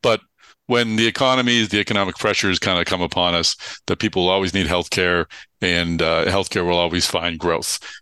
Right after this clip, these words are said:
And clearly there's, there is growth going on, but we're seeing a lot, a lot of strife as well. Um, we've had a lot of reported layoffs from medical device companies.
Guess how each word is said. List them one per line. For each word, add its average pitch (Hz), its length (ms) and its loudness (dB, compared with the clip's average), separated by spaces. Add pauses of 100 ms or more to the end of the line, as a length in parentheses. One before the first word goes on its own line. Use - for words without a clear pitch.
(100)
And 101 320 -2
clearly 139 420 2
there's, 113 380 2
there 117 240 2
is 117 240 0
growth 113 340 0
going 107 240 2
on, 104 140 2
but 98 100 2
we're 98 100 0
seeing 117 240 2
a 101 60 2
lot, 98 180 2
a 90 60 2
lot 95 180 4
of 87 80 0
strife 98 360 0
as 82 100 -2
well. 87 380 0 (540)
Um, 85 520 0
we've 98 140 0
had 95 160 2
a 87 40 -4
lot 107 220 4
of 104 100 -2
reported 98 420 0
layoffs 85 680 2
from 85 340 -2
medical 82 240 -2
device 85 260 0
companies. 85 520 -2